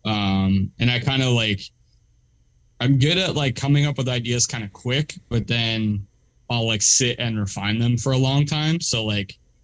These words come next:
I feel like I came up with, like, twelve songs, like, over a year ago,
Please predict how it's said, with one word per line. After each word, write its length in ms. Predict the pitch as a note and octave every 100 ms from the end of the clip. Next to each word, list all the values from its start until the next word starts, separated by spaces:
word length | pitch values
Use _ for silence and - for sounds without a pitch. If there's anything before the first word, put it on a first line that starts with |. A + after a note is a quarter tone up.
| _ _ -
I 320 | A#2 A2+ G#2+
feel 300 | G2+ - C3+ A#2+
like 140 | G#2+
I 120 | A#2+ A2+
came 280 | C#3 C3
up 140 | A#2+ A2+
with, 120 | A2
like, 200 | G#2+ G2 _
twelve 260 | C3+ A#2+ G#2
songs, 500 | - A2 G#2 G2+ -
like, 260 | G#2 F#2+ - - _ _ _
over 300 | B2 A#2 A2
a 60 | G#2
year 240 | G#2+ G#2+
ago, 460 | G2 G2 F#2 F2+